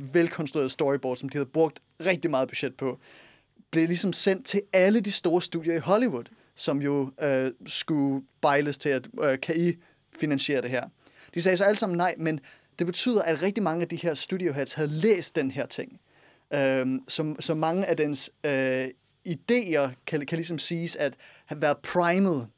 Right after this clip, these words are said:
øh, at, at, at Hollywood var mere klar til senere, øh, ting. Øhm, og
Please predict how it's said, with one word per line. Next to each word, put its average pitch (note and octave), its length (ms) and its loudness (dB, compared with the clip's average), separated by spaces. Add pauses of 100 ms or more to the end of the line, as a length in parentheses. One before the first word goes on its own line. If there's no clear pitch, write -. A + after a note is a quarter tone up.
(280)
øh, D3 60 2
at, B2+ 600 2
at, C#3 180 0
at C3+ 380 -2
Hollywood D#3+ 340 0
var D3+ 60 -2
mere D#3 180 0
klar D#3+ 500 0
til C3+ 340 -2
senere, C3+ 640 -2 (100)
øh, B2 300 -2
ting. - 300 -6 (680)
Øhm, A#2+ 580 0 (720)
og D3+ 200 4